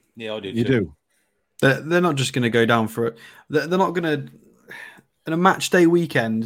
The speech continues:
Speaker 3: the day after we've played, they're not just gonna randomly go down to London for a day out, like, a, a couple of weeks before our business is about to conclude. Not the, not these kinds of high func-,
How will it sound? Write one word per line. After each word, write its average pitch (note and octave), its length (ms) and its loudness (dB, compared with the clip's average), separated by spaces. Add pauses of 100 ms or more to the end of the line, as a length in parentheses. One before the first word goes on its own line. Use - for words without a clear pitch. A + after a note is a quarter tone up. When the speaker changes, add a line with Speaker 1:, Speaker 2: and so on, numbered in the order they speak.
Speaker 3:
the B2 80 -6
day C#3+ 200 2
after C3+ 300 2
we've B2+ 260 -4
played, G#2+ 460 -6 (600)
they're C#3+ 120 -2
not D3+ 180 0
just D3 160 -6
gonna D3 160 0
randomly C3 580 0
go B2 200 0
down A#2 220 -2
to A#2+ 100 -4
London A2 600 -4 (140)
for A#2 240 -6
a A2+ 80 -4
day A2 220 -6
out, G#2 280 -12 (760)
like, G#2 320 -12 (300)
a, B2+ 80 -8
a C3+ 120 -12
couple C#3 240 -6
of B2 80 -2
weeks A#2 200 -8
before A#2 380 -6
our A2 140 -8
business A2+ 400 -10
is A2+ 140 -10
about A2 300 -10
to - 80 -20
conclude. A2+ 420 -6 (960)
Not D3+ 260 0
the, D3 160 0
not F3 240 2
these C#3 180 0
kinds B2 300 -4
of A2+ 180 -8 (200)
high C3+ 300 0
func-, C3 460 -6